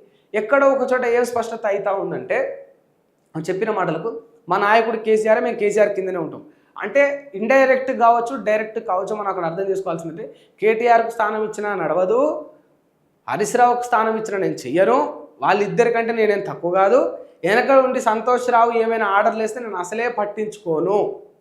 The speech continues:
అన్నట్టు ఆమె ఒక క్లారిటీ అయితే ఇచ్చింది. But గుర్తుపెట్టుకోండి, మీరు ప్రజల చేత, ప్రజల కొరకు, ప్రజలు ఎన్నుకోబడే నాయకులు మీరందరూ కూడా. మీ పదవుల కోసం మీరు కొట్లాడుకోవడం కంటే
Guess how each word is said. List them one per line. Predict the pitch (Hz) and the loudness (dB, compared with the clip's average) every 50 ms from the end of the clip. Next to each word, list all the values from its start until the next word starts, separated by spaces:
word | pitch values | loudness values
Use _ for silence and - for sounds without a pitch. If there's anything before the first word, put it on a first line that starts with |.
| _ _ - | _ _ -10
అన్నట్టు | 160 196 226 233 226 226 240 262 247 233 - - - - - | -8 -4 -4 -4 -4 -2 -2 -2 -2 -2 -6 -8 -12 -14 -10
ఆమె | 135 156 185 208 | -6 -2 0 0
ఒక | 214 214 | 0 0
క్లారిటీ | 214 190 175 180 208 220 - 226 | 0 0 0 0 0 0 -2 -2
అయితే | 202 190 196 196 | -2 -2 -2 -2
ఇచ్చింది. | 202 165 - - - - - _ _ _ _ _ _ _ 160 | -4 -6 -6 -8 -16 -20 -20 _ _ _ _ _ _ _ -4
But | 170 165 147 | -4 -4 -4
గుర్తుపెట్టుకోండి, | 165 185 190 202 214 220 214 214 208 190 185 190 190 196 226 247 311 - _ _ _ _ _ 117 | -8 -8 -8 -4 -2 -2 -2 -2 -4 -4 -4 -4 -4 -4 -6 -10 -10 -16 _ _ _ _ _ -6
మీరు | 135 190 226 233 | -4 -4 -2 -4
ప్రజల | 233 - - 156 139 135 139 180 185 220 | -4 -6 -6 -6 -6 -2 0 2 2 2
చేత, | 214 214 220 220 220 220 220 | 2 2 0 -2 -2 -2 -4
ప్రజల | 233 - - 156 151 160 190 202 208 | -4 -4 -2 -6 -4 -2 -2 -2 -2
కొరకు, | 208 - 214 214 214 220 220 254 | -2 -2 -4 -2 -2 -2 -2 -4
ప్రజలు | 233 - - 170 180 175 214 214 214 | -6 -2 -2 -2 2 2 2 2 2
ఎన్నుకోబడే | 220 202 190 190 196 208 208 202 196 202 202 202 196 196 190 190 185 208 214 208 | 2 0 -2 -2 -2 -2 -2 -2 -2 -2 -4 -4 -2 0 0 0 2 0 -2 -2
నాయకులు | 196 175 175 175 180 190 190 190 190 170 165 160 | -2 -2 0 2 4 4 4 2 0 -4 -6 -4
మీరందరూ | 165 165 151 143 131 120 139 160 160 160 | -4 -4 -2 -2 -4 -4 -4 -2 -2 -2
కూడా. | 131 120 117 110 120 139 147 120 101 - - _ _ _ _ _ _ _ _ _ _ - | -4 -6 -8 -2 -2 0 0 -2 -4 -10 -18 _ _ _ _ _ _ _ _ _ _ -4
మీ | 190 233 | -2 -2
పదవుల | - - 196 190 196 233 254 254 254 | 0 2 0 2 6 6 6 6 4
కోసం | 247 247 240 240 262 240 220 | 2 0 0 0 0 -2 0
మీరు | 196 214 247 262 | -2 -2 -2 -2
కొట్లాడుకోవడం | 247 - 233 226 226 233 220 220 220 214 220 214 202 190 165 | -2 -2 -4 -2 0 2 2 4 2 2 2 0 0 0 0
కంటే | 135 - 127 127 139 - 240 294 381 - - - | -4 -6 -8 -8 -4 2 4 4 4 2 -2 -8